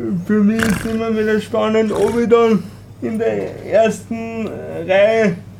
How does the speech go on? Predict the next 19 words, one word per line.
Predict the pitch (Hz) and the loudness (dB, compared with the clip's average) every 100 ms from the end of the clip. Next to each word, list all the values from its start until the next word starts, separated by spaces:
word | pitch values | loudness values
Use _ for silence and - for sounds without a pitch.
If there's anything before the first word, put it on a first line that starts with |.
| - - | -20 -2
Beinfreiheit | 208 220 202 214 208 196 202 190 | 2 2 4 6 6 8 6 4
habe | 196 240 262 233 220 | 6 4 6 6 8
oder | 220 | 8
nicht. | 214 254 254 - - - - - | 8 6 4 0 -12 -20 -16 -6
Und | 220 208 | -2 2
wenn | 220 226 220 | 2 2 0
ich's | 202 - | -4 -4
nicht | 233 247 220 | -2 0 2
hätte, | 240 240 190 - - - - - - | 4 2 0 -8 -20 -20 -20 -14 -4
dann | 220 226 226 220 196 | 0 2 0 -2 -2
werde | 220 226 233 233 | 2 4 4 4
ich | |
mich | 220 233 208 | 2 2 0
so | 233 | 2
lange, | 233 233 233 220 | 4 6 6 6
bis | 202 240 220 | 4 2 2
ich's | 220 196 - | -2 -4 0
krieg. | 240 240 233 175 - - - - - | 4 6 6 2 -6 -16 -20 -20 -8
Das | 240 | 0